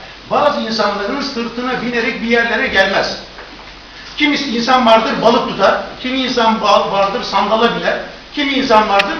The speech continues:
şoförlük yapar, direksiyonun başına biner. Ama bunları hiç kimsenin kimseye, "Benim çocuğum gelecekte şu olacak, ben şunun o olacağım, ben oymuşum, ben buymuşum" gibi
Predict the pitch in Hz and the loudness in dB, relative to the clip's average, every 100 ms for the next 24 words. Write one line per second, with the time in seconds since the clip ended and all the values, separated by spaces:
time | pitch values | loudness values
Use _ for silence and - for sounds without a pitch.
0 | - 269 262 269 - - 247 254 254 240 | -4 -2 2 2 2 0 0 0 0 -2
1 | 233 233 226 233 208 202 185 165 - - | -6 -4 -6 -4 -4 -6 -6 -6 -6 -10
2 | - - - - - - 269 269 226 240 | -16 -20 -20 -20 -20 -2 0 2 2 2
3 | 220 - - - - - - - - - | 2 2 0 -4 -10 -18 -14 -10 -8 -6
4 | 339 220 214 262 311 - 269 254 185 190 | -6 -4 -4 -2 -2 -2 -2 -2 -2 0
5 | 254 - - 269 285 294 - 233 226 277 | 0 0 -4 -2 0 0 -2 -4 -4 -4
6 | 269 226 226 220 233 262 320 - 311 254 | -4 -2 -2 -2 -2 -4 -2 0 2 2
7 | - - - - - - - 156 165 - | 0 -2 -6 -10 -18 -20 -8 -4 -2 -2
8 | 254 302 254 277 294 240 175 160 127 - | -4 -2 -2 -2 -2 -2 -2 -4 -4 -2
9 | 254 - 285 269 202 190 190 240 240 254 | -2 0 -2 -2 -4 -8 -6 -6 -4 -4
10 | 220 202 190 165 170 247 269 | -6 -6 -8 -10 -8 -8 -8